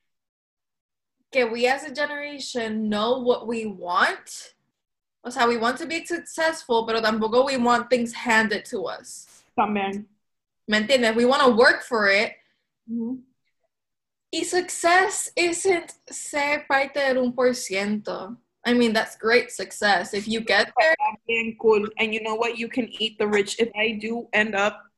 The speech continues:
Speaker 2: being one percent, eat the fuck out of me. Eat the rich out of me. <laughs>
Speaker 1: Okay, yo quiero ser el one percent to, like, distribute my wealth. Pero
Speaker 2: Pero
Speaker 1: anyway. Como que eso es algo de nuestra generación que yo he notado que we as a, o sea, yo miro a mami y mami me dice todo el tiempo,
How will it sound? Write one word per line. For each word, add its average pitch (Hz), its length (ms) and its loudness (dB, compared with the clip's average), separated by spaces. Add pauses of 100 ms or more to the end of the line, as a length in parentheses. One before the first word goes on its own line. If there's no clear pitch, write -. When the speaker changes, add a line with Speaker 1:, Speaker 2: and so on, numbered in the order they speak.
(160)
Speaker 2:
being 208 300 0
one 196 200 -2
percent, 208 360 -8 (240)
eat 226 140 -8
the - 80 -4
fuck 180 260 -4
out 175 100 -2
of 185 60 -6
me. 175 200 -10
Eat 214 160 -6
the 196 80 -2
rich 190 240 -4
out 175 120 -2
of 175 60 -6
me. 180 220 -10 (240)
<laughs> 381 400 2 (240)
Speaker 1:
Okay, 226 280 0
yo 220 100 -2
quiero 240 160 0
ser 277 140 -2
el 254 120 2
one 233 180 -4
percent 226 380 -4
to, 254 100 -4
like, 202 200 -4
distribute 220 680 -6
my 190 140 -8
wealth. 170 480 -14
Pero 220 180 2
Speaker 2:
Pero 220 40 2
Speaker 1:
anyway. 220 180 2 (2250)
Como 277 280 -2
que 262 100 2
eso 262 140 -4
es 302 80 -6
algo 339 140 -4
de 339 120 -4
nuestra 330 120 -8
generación 311 500 -4
que 233 120 -2
yo 214 100 -4
he 202 40 -6
notado 233 400 -2
que 220 140 -4
we 233 260 -6
as 285 140 -6
a, 302 60 -14
o - 160 -20
sea, 285 200 0
yo 269 140 0
miro 370 160 -4
a 370 80 -4
mami 294 440 -2
y 262 40 -4
mami 247 240 -2
me 294 120 -2
dice 294 140 -8
todo 285 140 -2
el 277 100 -4
tiempo, 254 480 -6